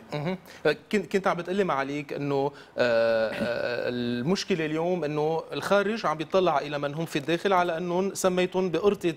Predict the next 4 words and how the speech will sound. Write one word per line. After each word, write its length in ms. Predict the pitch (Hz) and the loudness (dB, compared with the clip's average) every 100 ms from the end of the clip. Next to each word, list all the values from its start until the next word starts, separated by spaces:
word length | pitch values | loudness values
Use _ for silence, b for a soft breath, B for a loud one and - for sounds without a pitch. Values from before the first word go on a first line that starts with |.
| - | 2
آه، 440 | 131 127 123 120 123 | 4 4 2 0 0
فاسدين، 720 | - 147 - 143 139 139 196 B B B | -2 -2 -2 -4 -2 -2 -2 B B B
آه، 180 | 139 139 | 2 4
وبالتالي، 720 | 185 208 214 233 247 208 208 | 2 2 2 2 4 6 6